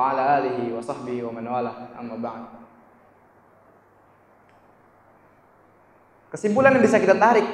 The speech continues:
dari khutbah pertama tadi ialah Nabi Isa belum mati dan masih ada di atas langit hingga nanti Allah ridhoi waktunya untuk turun dan membantas, memberantas Dajjal, Ya'juj wa Ma'juj,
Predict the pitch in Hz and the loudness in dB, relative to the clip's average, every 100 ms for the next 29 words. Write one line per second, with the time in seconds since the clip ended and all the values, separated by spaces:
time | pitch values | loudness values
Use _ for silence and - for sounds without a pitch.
0 | - - - - - - - _ _ _ | -10 -14 -18 -20 -20 -20 -20 _ _ _
1 | - 156 165 165 - 170 139 156 156 147 | 0 2 2 0 0 0 0 0 0 0
2 | 175 151 147 143 135 - - - - - | -2 0 0 0 -2 -6 -18 -20 -20 -20
3 | - 135 156 165 165 151 165 156 143 139 | -10 2 4 6 4 4 -2 2 2 2
4 | 139 139 151 160 156 131 - - - - | -2 0 0 -2 -4 -6 -8 -16 -20 -20
5 | - - - 143 170 202 202 185 180 180 | -20 -20 -6 0 2 4 4 6 6 6
6 | 180 214 233 - - - - - - - | 6 4 6 4 2 -12 -16 -20 -20 -8
7 | 156 151 151 160 151 156 151 147 147 160 | -2 0 -2 -2 0 0 0 -2 0 2
8 | 147 143 160 151 143 139 - 165 147 127 | 2 0 -2 -4 -4 -4 2 4 4 0
9 | - - - - - 139 139 147 143 143 | -12 -18 -20 -10 -6 -2 2 2 0 -8
10 | - 147 156 170 170 165 156 170 175 151 | -8 -2 4 6 6 2 4 4 6 4
11 | - - - - - 143 143 165 190 175 | 4 -6 -14 -18 -6 -2 2 4 4 4
12 | 165 190 165 165 - | 4 4 4 2 0